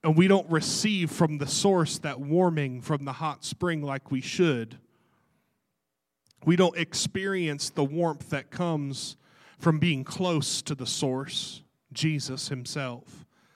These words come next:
And therefore, we become lukewarm.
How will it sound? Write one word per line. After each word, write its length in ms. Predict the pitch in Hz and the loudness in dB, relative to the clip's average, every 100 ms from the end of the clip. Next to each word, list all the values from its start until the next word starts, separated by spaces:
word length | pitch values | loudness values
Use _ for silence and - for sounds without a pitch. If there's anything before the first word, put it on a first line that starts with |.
| _ _ _ _ _ _ _ _ | _ _ _ _ _ _ _ _
And 180 | 143 151 | -4 4
therefore, 560 | 175 165 - 170 143 135 | 6 6 6 6 6 4
we 220 | 135 165 | 2 2
become 500 | 147 151 - 147 135 | 0 -4 -2 -4 -2
lukewarm. 640 | 135 120 135 139 110 104 | -4 -4 -6 -8 -8 -12